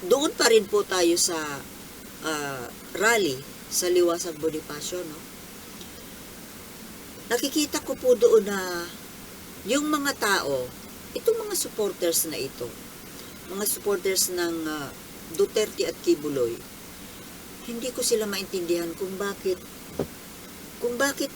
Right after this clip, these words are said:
ganun sila kasuporta doon sa mga taong yon. Ano ba sila, bulag?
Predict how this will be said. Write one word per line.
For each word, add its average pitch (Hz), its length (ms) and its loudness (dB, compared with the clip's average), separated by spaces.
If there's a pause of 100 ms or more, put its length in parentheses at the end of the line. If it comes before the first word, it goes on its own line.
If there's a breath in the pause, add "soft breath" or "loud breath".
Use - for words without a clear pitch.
ganun 220 320 12
sila 185 320 6 (1500)
kasuporta 214 720 6
doon 170 320 4
sa 190 80 2
mga 175 320 -2
taong 151 320 -4
yon. 202 200 -6 (2000)
Ano 277 160 2
ba 247 80 6
sila, 190 320 8
bulag? 165 480 4